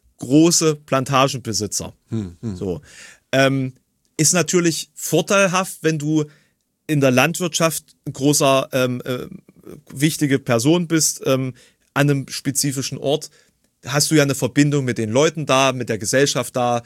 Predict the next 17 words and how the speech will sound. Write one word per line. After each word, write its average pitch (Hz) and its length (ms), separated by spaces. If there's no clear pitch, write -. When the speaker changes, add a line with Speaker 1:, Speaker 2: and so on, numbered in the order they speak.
Speaker 1:
hast - 240
Einfluss, 135 600
ähm, 117 240
hast 123 180
Kontakte 123 640
und 120 140
das, - 340
ähm, 113 300
ist - 180
für 113 460
den 123 120
kleinen 120 440
Georgie 139 500
natürlich 127 440
auch 127 120
sehr 117 220
wichtig. 147 440